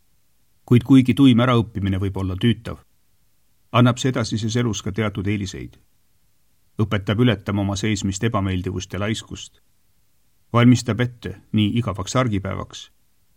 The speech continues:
kui ka ootamatuteks piirolukordadeks, kus tuleb käituda inimlikult ja suuremeelselt ka siis, kui see on raske. Koolil ja kirikul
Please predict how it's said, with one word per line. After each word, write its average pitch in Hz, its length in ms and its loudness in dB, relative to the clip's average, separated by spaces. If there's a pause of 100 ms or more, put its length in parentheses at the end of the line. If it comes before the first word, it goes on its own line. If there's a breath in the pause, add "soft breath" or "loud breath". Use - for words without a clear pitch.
kui 123 140 6
ka 113 100 0
ootamatuteks 110 760 -2
piirolukordadeks, 101 920 -2 (380)
kus - 200 -2
tuleb 107 260 -2
käituda 120 400 0
inimlikult 101 500 2
ja 95 60 -2
suuremeelselt 95 640 -4
ka 92 100 -8
siis, 92 440 -6 (200)
kui - 120 -8
see - 100 -12
on 87 140 -8
raske. - 340 -8 (2500)
Koolil 107 320 0
ja 101 80 0
kirikul 98 460 -2